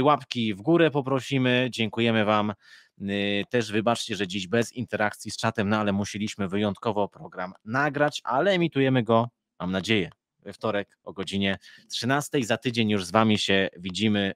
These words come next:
słyszymy. I na koniec, panie Dominiku, ile włoskich drużyn i ile będzie w spocie, tym, który będzie latał, ile będzie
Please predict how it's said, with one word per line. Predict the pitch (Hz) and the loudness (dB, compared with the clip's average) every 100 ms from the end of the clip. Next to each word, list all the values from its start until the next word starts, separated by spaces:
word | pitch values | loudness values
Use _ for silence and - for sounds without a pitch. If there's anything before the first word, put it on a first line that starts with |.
| - | -10
słyszymy. | - 95 92 127 131 170 233 - - - - _ | -10 -4 0 4 4 6 4 0 -16 -20 -20 _
I | 120 | -2
na | 139 | 0
koniec, | - 143 135 - | 2 2 2 0
panie | - 117 107 | 0 2 2
Dominiku, | 113 110 117 123 117 113 113 _ - | 4 4 4 4 4 2 0 _ -4
ile | 131 120 117 131 | 2 4 4 0
włoskich | 98 110 113 - 104 | -2 0 0 -4 -6
drużyn | 101 117 110 110 107 110 _ _ _ _ _ - | 0 0 2 0 0 -2 _ _ _ _ _ -10
i | 101 107 - | -8 -8 -2
ile | 147 143 | 4 4
będzie | 127 131 127 | 4 2 2
w | |
spocie, | - 135 131 87 67 - | 0 -2 -2 -4 -8 -6
tym, | 104 | -6
który | 104 110 104 | -4 -2 0
będzie | 120 113 | 0 2
latał, | 117 117 - 73 - | 2 2 0 -8 -6
ile | 117 123 110 | -2 0 2
będzie | 120 107 107 107 110 | 0 2 2 2 -2